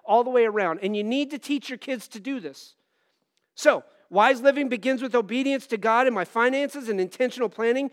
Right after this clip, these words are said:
So here's the question. How do I become wise financially? Now, I believe that there is something very simple about this. How do I become wise financially? Number one is this,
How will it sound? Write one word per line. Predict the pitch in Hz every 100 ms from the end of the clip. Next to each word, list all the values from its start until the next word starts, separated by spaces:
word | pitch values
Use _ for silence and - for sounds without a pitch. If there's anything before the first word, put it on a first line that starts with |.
| _ -
So | 233
here's | 233 262
the | 247
question. | 277 262 175 _ _
How | - 208
do | 220
I | 220
become | 214 - 214
wise | 196 180 175
financially? | 190 170 143 - 120 _ _ _ _ _ _ _ _ _ _ _ _ _ _ -
Now, | 175 143 _ _ _ -
I | 180
believe | 190 214 185
that | 175
there | 202
is | 185
something | - 226 202 208 - _ _
very | 156 208 226
simple | - 247 208 180
about | 147 147 135
this. | 135 117 - _ _ -
How | 180 202
do | 247 254
I | 254
become | 247 - 214 214 220 - -
wise | 185 202 226 220
financially? | 208 202 220 220 240
Number | 214 208 220
one | 208 214
is | 185
this, | 180 -